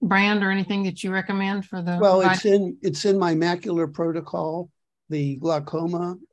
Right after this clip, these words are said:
Speaker 2: and I think the cataract. We do have some vitamin D.
Speaker 1: Um,
Speaker 2: Also,
Speaker 1: I'm in the
Speaker 2: also
Speaker 1: optic neuropathy, optic neuropathy program.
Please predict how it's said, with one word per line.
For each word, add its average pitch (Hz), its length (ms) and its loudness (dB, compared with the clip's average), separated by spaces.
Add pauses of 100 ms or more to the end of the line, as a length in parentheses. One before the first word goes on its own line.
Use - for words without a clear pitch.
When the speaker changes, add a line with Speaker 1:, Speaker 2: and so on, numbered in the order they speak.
(160)
Speaker 2:
and 151 280 -8
I 147 80 -6
think 151 240 -6
the - 80 -12
cataract. 156 680 -4
We 165 100 -8
do 156 180 -6
have 156 140 -8
some 143 240 -10
vitamin 143 500 -8
D. 143 320 -10 (2000)
Speaker 1:
Um, 180 300 2
Speaker 2:
Also, 233 220 2
Speaker 1:
I'm 220 100 10
in - 140 10
the - 100 0
Speaker 2:
also 226 280 6
Speaker 1:
optic - 240 2
neuropathy, 208 520 2 (760)
optic 220 420 2
neuropathy 196 640 0
program. 156 540 0